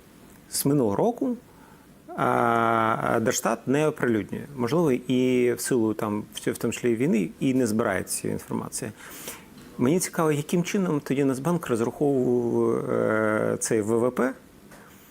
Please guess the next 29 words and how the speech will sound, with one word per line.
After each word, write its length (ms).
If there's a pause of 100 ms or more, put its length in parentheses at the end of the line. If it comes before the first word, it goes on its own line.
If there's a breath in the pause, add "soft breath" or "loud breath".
(140 loud breath)
якщо 300
у 100
них 260
немає 420
дефлятора. 580 (680)
Вони 200
не 100
можуть, 340
вони 220
самі 300
не 160
розраховують 760
індекс 300
цін 260
виробників 420
промислової 340
продукції. 360 (180 loud breath)
Яким 200
чином 240
вони 140
тоді, 420
е, 180
дають 260
показник? 500 (800 loud breath)
Це 140
от 120
питання 300
просто, 320 (320 loud breath)
е, 80